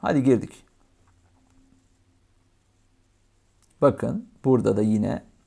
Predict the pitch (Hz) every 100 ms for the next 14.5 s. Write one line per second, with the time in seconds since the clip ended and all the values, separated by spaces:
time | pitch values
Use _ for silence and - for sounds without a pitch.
0 | _ _ _ _ - _ _ _ _ 120
1 | 117 107 104 107 98 104 104 185 - _
2 | _ _ _ _ _ _ _ _ - -
3 | 123 117 98 85 110 107 151 269 - _
4 | _ _ _ - 117 107 87 - - -
5 | - - 202 214 247 220 196 185 196 180
6 | 117 107 101 - _ _ 131 160 - 214
7 | 202 233 196 - - 165 170 240 - -
8 | _ _ _ _ - 143 139 175 175 160
9 | - 151 160 156 139 165 143 131 127 220
10 | - - - - - - 135 123 127 123
11 | 135 123 123 120 117 117 117 117 110 117
12 | 113 - 110 113 113 113 110 117 - 120
13 | 113 107 104 98 98 98 98 107 104 -
14 | 107 104 101 143